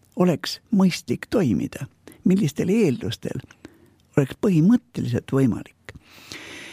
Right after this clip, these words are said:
Vaatame kiiresti korraks üle. Ühest küljest on vaja olla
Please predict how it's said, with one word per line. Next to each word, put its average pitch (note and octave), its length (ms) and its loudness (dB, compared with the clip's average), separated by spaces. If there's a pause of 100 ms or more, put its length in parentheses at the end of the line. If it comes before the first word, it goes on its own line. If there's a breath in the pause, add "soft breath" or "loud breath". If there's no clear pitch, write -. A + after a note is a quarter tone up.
(180 loud breath)
Vaatame G#3+ 460 0
kiiresti E3 380 0
korraks - 320 -2
üle. F2 160 -2 (480 loud breath)
Ühest G3+ 320 4
küljest A2+ 460 0 (680 loud breath)
on E3 160 4
vaja G3 240 2
olla E3 340 2